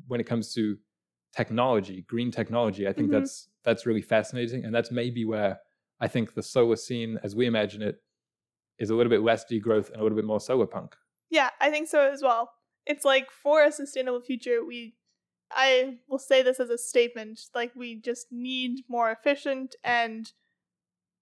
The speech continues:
Speaker 2: more organized and better connected systems.
Speaker 1: Yeah.
Speaker 2: Like, we can't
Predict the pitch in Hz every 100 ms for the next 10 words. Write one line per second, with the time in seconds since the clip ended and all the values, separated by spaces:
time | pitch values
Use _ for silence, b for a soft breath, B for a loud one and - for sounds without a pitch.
0 | _ _ _ 277 240 233 233 226 220 -
1 | 294 294 277 269 262 254 247 240 233 226
2 | 226 _ _ _ _ 254 247 233 - 247
3 | 240 262 220 - 269 - - 247 - -
4 | _ 165 113 92 110 285 285 269 - 277